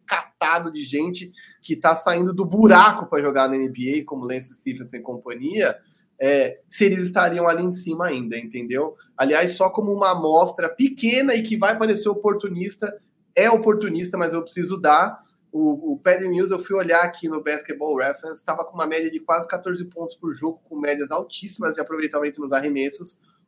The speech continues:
Ontem fez seis pontos. Isso é uma pequena amostra de algo que deve ser uma tendência. É menos bola. É exatamente isso. Ah, o cara é um plug and play que pega a bola e sai, sai jogando. Só que ele precisa da bola na mão. E quando ele fica com a bola na mão, outras pessoas são privadas dessa bola. E eu acho que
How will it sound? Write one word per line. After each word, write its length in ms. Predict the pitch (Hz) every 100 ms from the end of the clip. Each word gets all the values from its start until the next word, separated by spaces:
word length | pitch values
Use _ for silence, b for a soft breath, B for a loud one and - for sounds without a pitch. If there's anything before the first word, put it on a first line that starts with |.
| _
Ontem 380 | 175 170 180 185
fez 320 | 180 185 180
seis 240 | 180 170 -
pontos. 560 | 110 - _ - - _ _ _ _ _ -
Isso 220 | 135 175
é 40 |
uma 100 | 170
pequena 420 | 170 220 226 269
amostra 380 | 277 185 196 233
de 100 | 220
algo 180 | 208 214
que 120 | 254
deve 180 | 220 220
ser 80 | 240
uma 100 | 233
tendência. 640 | 269 233 208 285 - - -
É 80 |
menos 320 | 160 185 233 196
bola. 440 | 190 208 220 - b b
É 60 | 147
exatamente 560 | 165 226 220 240 226 226
isso. 180 | 220
Ah, 60 | 233
o 60 | 233
cara 160 | 220
é 40 | 208
um 60 |
plug 260 | - 220 214
and 120 | 185
play 180 | 196 226
que 140 | 220
pega 240 | 214 208 202
a 40 |
bola 240 | 185 214
e 60 | 226
sai, 320 | 220 220 220
sai 180 | - 208
jogando. 460 | 208 240 214 226 202
Só 100 | 202
que 120 | 220
ele 80 | 220
precisa 100 | 220
da 80 |
bola 200 | 208 214
na 100 | 214
mão. 240 | 214 175 - _ B B
E 80 | 160
quando 240 | 185 180
ele 140 | 190 220
fica 180 | - -
com 80 |
a 40 | 170
bola 180 | 165 151
na 100 | 147
mão, 320 | 202 196 -
outras 320 | 165 180 185
pessoas 360 | 190 180 185 175
são 160 | 180
privadas 480 | 180 190 175 165 165
dessa 280 | 165 165 185
bola. 480 | 185 131 127 127 127
E 60 | 147
eu 120 | 135
acho 180 | 127 -
que 240 | - 135